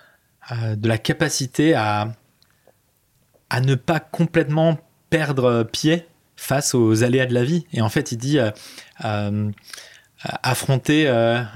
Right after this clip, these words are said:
euh, je l'ai plus exactement les, les bons termes, mais c'est, euh, accepter, euh, la gloire comme les plus grandes défaites du même front. Et, euh, et ce côté-là, c'est ce que j'essaye de, de faire. En fait, euh,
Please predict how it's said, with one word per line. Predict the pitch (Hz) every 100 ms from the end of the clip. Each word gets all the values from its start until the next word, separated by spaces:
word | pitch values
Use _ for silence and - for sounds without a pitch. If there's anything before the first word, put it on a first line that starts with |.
| 113
euh, | 117 117
je | 113
l'ai |
plus | 117 147
exactement | 120 123 - 123
les, | 123 120
les | 117
bons | 127
termes, | 131 160
mais | 117
c'est, | - 135
euh, | 120 107 - - - -
accepter, | 143 - 147 135 - 156 147
euh, | 120 117 113 - - -
la | 113 120 127
gloire | 120 139 160 160 120 104
comme | - 143 143
les | 117 113
plus | -
grandes | 117 143 139
défaites | 131 - 143 - - -
du | 120 113
même | 131 135
front. | - - 127 - _ - - - - -
Et, | 139 123
euh, | 117 113 113 113 113 120 120 - _ _ _ _ -
et | 127
ce | -
côté-là, | 160 170 170 175 185
c'est | 139
ce | -
que | 131
j'essaye | 127 - 135
de, | 127 120
de | 123
faire. | 117 143
En | 117
fait, | 143
euh, | 131